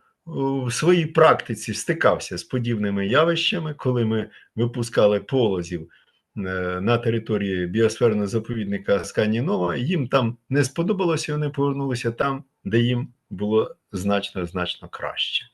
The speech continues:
Змій, е, в дикій природі нараховується більше двох тисяч шістсот. Кажу "більше", тому що точну цифру ніхто назвати не може,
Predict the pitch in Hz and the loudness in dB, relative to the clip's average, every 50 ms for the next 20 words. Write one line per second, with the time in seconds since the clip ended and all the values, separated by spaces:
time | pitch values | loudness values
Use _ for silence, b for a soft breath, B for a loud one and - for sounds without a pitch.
0 | B B B B B B B B B B B B B B - 98 104 113 135 185 | B B B B B B B B B B B B B B -4 0 4 6 8 10
1 | 226 262 269 247 240 - - _ - 190 151 143 143 131 120 110 117 180 196 - | 10 10 8 6 2 -4 -10 _ -10 -2 2 4 6 6 6 6 8 6 6 6
2 | - 185 151 - - 131 131 135 156 180 185 170 185 165 165 156 - - 117 123 | 4 0 2 4 4 4 6 6 6 6 4 4 4 4 2 2 0 2 2 6
3 | 123 131 127 120 - 160 160 151 143 - 127 113 117 156 170 165 - - 147 139 | 6 6 6 4 2 0 0 0 0 2 2 2 2 2 2 2 2 4 4 2
4 | - - - - - 101 101 113 113 113 - - - 139 127 - - 120 117 - | 0 -2 -6 -10 -8 -4 -2 -2 -2 -2 -2 -2 -2 -2 -2 -2 -4 -2 0 0
5 | - - - 214 202 160 117 - - 123 120 117 - - - - 78 - - - | -2 -2 -4 -12 -12 -4 -2 0 0 0 0 -2 -4 -6 -6 -6 -6 -8 -8 -14
6 | _ - 110 113 110 131 123 117 123 175 202 202 - - - 175 170 170 B B | _ 0 0 2 2 2 0 0 0 0 2 4 4 6 6 6 4 2 B B
7 | B B B B _ _ _ - 135 131 131 123 - - 139 123 - 170 151 156 | B B B B _ _ _ 0 2 2 2 2 2 2 0 2 2 2 2 2
8 | - - 123 113 117 - 139 123 123 - 120 107 95 B B B B _ - 135 | 0 0 -2 -2 0 0 -2 -2 -2 -2 -2 -4 -4 B B B B _ 2 2
9 | 143 139 - - 123 113 107 104 98 - 113 107 101 98 - 101 98 101 107 117 | 2 2 2 2 4 4 4 2 2 4 6 6 6 6 4 2 0 2 2 2
10 | 147 185 185 147 185 180 180 | 2 0 0 0 -2 -4 -6